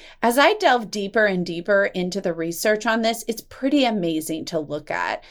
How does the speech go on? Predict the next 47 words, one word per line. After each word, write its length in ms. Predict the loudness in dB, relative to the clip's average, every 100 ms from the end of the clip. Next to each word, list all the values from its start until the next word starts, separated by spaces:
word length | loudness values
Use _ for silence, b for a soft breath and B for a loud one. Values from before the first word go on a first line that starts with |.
| B B B 4
What 200 | 4 4
we 120 | 0
used 400 | 2 4 4 2
to 80 | 0
say 220 | 2 2
was 220 | 2 -2
just 220 | -4 -4
weakness 680 | -4 -6 -4 0 2 2 0
and 140 | -2
you 140 | 0 0
being, 540 | 0 0 -4 -6 -8
you 120 | -4
know, 300 | -2 -2 -4
not 260 | -4 -2 4
able 320 | 4 6 4
to 120 | 2 0
lose 280 | 2 2
the 120 | 2 0
weight. 480 | 4 4 4 -2 -12 _
One 160 | 2
of 60 | 4
my 120 | 6
mamas 420 | 4 2 -2 -4
told 160 | -4 -4
me 100 | -2
yesterday 360 | -4 0 0 2
that 280 | 2 -2 b b b b b _
her 140 | 0
doctor 540 | 2 4 2 0 0 0
told 280 | 0 -2 2
her 220 | 2 2
that 360 | 2 0 -4 -8 -20 _ -4
she 240 | 2 2
should 200 | 2 2
just 200 | 2 2
be 120 | 2
able 140 | 2 4
to 100 | 2
buy 340 | 4 4 4
chips 420 | 0 -2 -2 -2
and 100 | -2
not 220 | 0 0 0
eat 200 | -4 -2
them 160 | -4
herself 680 | -4 -6 0 0 0 -6 -8 -4
and 140 | -2
not 320 | 2 0 -2